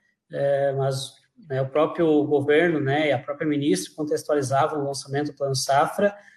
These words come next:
é, que foi, né, o que era possível para este momento, então, do nosso país, né, desse lançamento do Plano Safra. Então, a redução das taxa de juros, ela não foi tão significativa, né, o pronamp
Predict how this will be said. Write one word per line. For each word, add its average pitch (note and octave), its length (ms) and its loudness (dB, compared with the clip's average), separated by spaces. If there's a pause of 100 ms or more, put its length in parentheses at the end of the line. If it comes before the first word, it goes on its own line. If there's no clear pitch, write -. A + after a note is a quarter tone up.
(220)
é, D3 560 2
que D3 80 -8
foi, F3+ 640 2 (120)
né, D3 120 0
o D3+ 140 4
que D#3 600 -2 (560)
era E3 180 4
possível F3+ 640 2
para E3 160 6
este F3+ 240 4
momento, D#3+ 540 4
então, D3+ 300 2
do D#3+ 100 -2
nosso D3+ 380 0
país, D#3+ 420 0
né, C3+ 180 -2
desse C#3+ 240 -6
lançamento C#3+ 420 -4
do - 40 -16
Plano D3+ 200 0
Safra. B2+ 420 -2 (480)
Então, C3+ 400 0
a C3+ 80 2
redução C#3+ 540 2
das C#3+ 100 -4
taxa C#3+ 160 2
de - 60 -8
juros, D#3 220 2
ela D3 140 6
não F3 160 4
foi E3 300 2
tão F3+ 180 6
significativa, D3+ 1000 -2 (560)
né, C3+ 300 0
o C#3 100 4
pronamp D#3 580 2